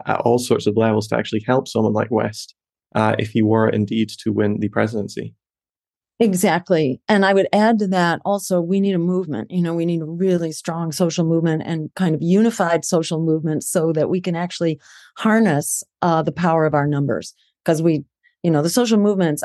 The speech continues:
Speaker 2: are extremely strong, you know, and the, uh, rebellion going on within the ranks of labor right now is also very strong and exciting. But, you know, there's this counter force of the establishment,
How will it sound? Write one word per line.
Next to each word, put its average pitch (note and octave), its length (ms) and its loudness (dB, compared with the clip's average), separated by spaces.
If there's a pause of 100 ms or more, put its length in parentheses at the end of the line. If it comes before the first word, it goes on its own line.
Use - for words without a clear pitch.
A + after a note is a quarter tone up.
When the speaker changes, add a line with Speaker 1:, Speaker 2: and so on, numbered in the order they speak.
Speaker 2:
are D#3 300 2
extremely A#3+ 480 0
strong, D#3+ 520 -4
you F3 80 -4
know, D#3 200 -4
and E3 460 -4
the, E3 380 -4
uh, D#3 220 -2 (340)
rebellion F3+ 520 2
going D3+ 300 -2
on D#3 220 -6
within D#3 240 -4
the D3+ 80 -2
ranks D3+ 260 -4
of D#3 60 -8
labor G#3 400 2
right C#3+ 220 -4
now D3+ 280 -4
is E3+ 180 -6
also D3+ 320 -2
very D#3+ 260 0
strong D3 460 -2
and D3 200 -2
exciting. C#3+ 500 0
But, E3+ 240 0 (380)
you F#3+ 80 4
know, D#3+ 120 4
there's D#3+ 220 2
this D3+ 180 -2
counter G3+ 460 2
force C#3+ 580 -2 (360)
of D#3 280 2 (180)
the D#3 480 0
establishment, D#3 920 -2